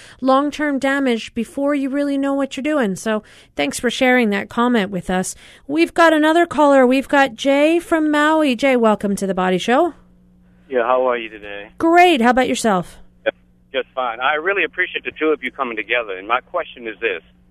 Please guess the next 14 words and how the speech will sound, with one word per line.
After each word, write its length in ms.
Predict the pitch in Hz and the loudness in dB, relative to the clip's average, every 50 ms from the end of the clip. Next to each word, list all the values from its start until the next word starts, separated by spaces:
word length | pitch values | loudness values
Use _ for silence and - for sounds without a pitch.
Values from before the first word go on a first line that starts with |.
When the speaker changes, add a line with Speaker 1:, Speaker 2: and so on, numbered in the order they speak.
| _ _ _ _ _ _ _ _ _ _ _ _ _ _ _ - | _ _ _ _ _ _ _ _ _ _ _ _ _ _ _ -4
Speaker 2:
Oftentimes, 720 | 151 175 190 - 180 156 156 160 147 135 135 131 120 110 117 | -4 -4 -4 -8 -14 -8 -6 -4 -4 -4 -4 -6 -10 -14 -14
and 120 | - 120 | -8 -6
I've 200 | 117 120 131 143 - _ | -4 -4 -4 -6 -8 _
had 300 | - - 139 139 127 - | -12 -8 -6 -6 -6 -6
this 140 | 120 110 98 - | -10 -14 -14 -16
experience 500 | - - - - - 135 127 120 113 101 - | -20 -20 -20 -14 -8 -6 -4 -4 -4 -6 -10
because 160 | 110 98 107 | -8 -6 -6
I've 100 | 104 - | -4 -4
had 180 | 117 110 101 90 90 92 107 - _ | -4 -6 -6 -8 _ -20 -20 -14 _
several 240 | 131 127 113 113 107 | -6 -4 -4 -2 -4
operations 560 | 104 98 - 101 101 107 110 - - 95 85 | -4 -6 -6 -6 -6 -6 -6 -8 -12 -20 -20
in 100 | 92 87 | -18 -14
the 60 | 87 | -10
last, 320 | 90 92 98 98 95 92 | -4 -2 -2 -2 -2 -6